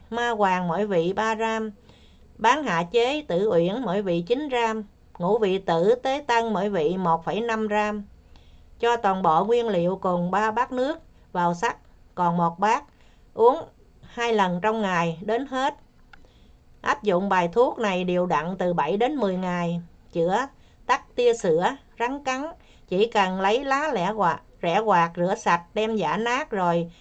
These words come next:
lấy nước uống. Phần bã đắp vào vị trí cần thiết như bầu vú hay vết thương cắn, rắn cắn là được. Đi đại tiện, tiểu tiện không thông, bị quai bị.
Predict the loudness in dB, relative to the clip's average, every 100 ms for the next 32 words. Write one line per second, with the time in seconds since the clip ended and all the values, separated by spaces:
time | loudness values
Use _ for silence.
0 | -8 -4 -2 -2 2 4 4 0 -10 -20
1 | -20 -2 0 2 2 2 0 0 -2 2
2 | 2 4 0 2 2 2 -2 -2 0 0
3 | 0 -2 0 2 2 2 0 2 4 4
4 | 0 -2 -2 0 -2 0 2 2 0 -6
5 | -8 -12 -20 -20 -4 -2 -2 -2 -4 -4
6 | -4 -2 0 2 2 0 -12 -20 -20 -20
7 | -20 -4 2 4 4 2 0 0 0 -2
8 | -8 -6 -2 0 2 4 2 -2 -4 -4
9 | -2 -2 -2 -6 -12 -20 -20 -16 -2 2
10 | 2 2 0 2 2 2 -2